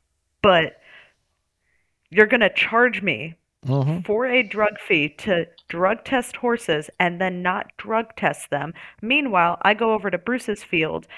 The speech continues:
Speaker 1: and I see horses getting lunged for forty-five minutes before their round. Talk to me about the animal welfare activists in the horse racing industry. Okay, yeah, would I like to see more horse, race horses get turnout time?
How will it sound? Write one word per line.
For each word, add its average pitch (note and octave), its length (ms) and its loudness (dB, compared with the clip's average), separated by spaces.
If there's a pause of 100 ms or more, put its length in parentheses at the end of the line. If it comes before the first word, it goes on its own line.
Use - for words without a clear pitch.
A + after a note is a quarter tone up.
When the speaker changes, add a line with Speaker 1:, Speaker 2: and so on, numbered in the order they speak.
(120)
Speaker 1:
and F3 160 0
I G#3 180 2
see A3 180 -4
horses G3+ 420 -4
getting E3 260 -2
lunged F3 300 -4
for G#3 140 -4
forty-five A3 640 -4
minutes A#3 280 -2
before F3+ 380 -2
their F3 180 -2
round. E3 460 -4 (1300)
Talk - 380 4
to D4 140 2
me F3+ 460 0 (240)
about F#3 460 4
the F#3 200 0
animal G3 600 -2 (140)
welfare F3+ 520 2
activists D#3+ 840 -4 (380)
in F#3+ 120 2
the F3 80 -2
horse F#3+ 280 -2
racing E3+ 360 -2
industry. D3+ 640 -6 (240)
Okay, G#3 500 2
yeah, F3+ 400 2
would F#3 160 2
I F3 80 4
like E3+ 240 -2
to G#3+ 80 -4
see A3 160 -6
more F#3+ 220 -4
horse, F3 340 -6
race F3+ 240 0
horses F#3 380 -4
get - 180 -2
turnout F#3 380 -4
time? B3 320 0